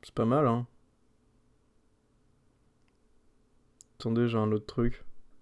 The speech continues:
Le mois d'avril, c'est pas, euh, trop un pervers narcissique, genre, il est là, il nous met des chauds froids. Un jour, il fait vingt degrés, je bronze dans mon jardin, deux jours après, moins quatre.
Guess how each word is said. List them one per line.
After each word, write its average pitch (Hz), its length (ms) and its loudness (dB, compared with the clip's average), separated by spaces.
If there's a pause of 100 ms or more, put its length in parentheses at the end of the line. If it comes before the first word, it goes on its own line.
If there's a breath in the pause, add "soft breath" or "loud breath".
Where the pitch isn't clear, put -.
(560 soft breath)
Le 123 80 2
mois 120 120 6
d'avril, 143 280 6
c'est 117 160 0
pas, 127 80 6
euh, 127 360 10
trop 139 240 -2
un 127 200 4
pervers 117 320 4
narcissique, 123 500 0
genre, 110 320 2
il 110 140 -2
est - 20 0
là, 123 120 4
il 139 80 4
nous 113 60 2
met 110 140 2
des 104 300 0
chauds - 180 -4
froids. 131 400 0 (1000 soft breath)
Un 117 400 -2
jour, 123 200 2
il 113 60 2
fait 104 540 4
vingt 110 220 -2
degrés, 117 500 2 (920)
je - 100 -20
bronze 117 360 -2
dans 113 100 2
mon 110 140 2
jardin, 131 580 0
deux 117 100 -2
jours 113 200 0
après, 117 420 0 (640 soft breath)
moins 120 180 -2
quatre. - 460 -6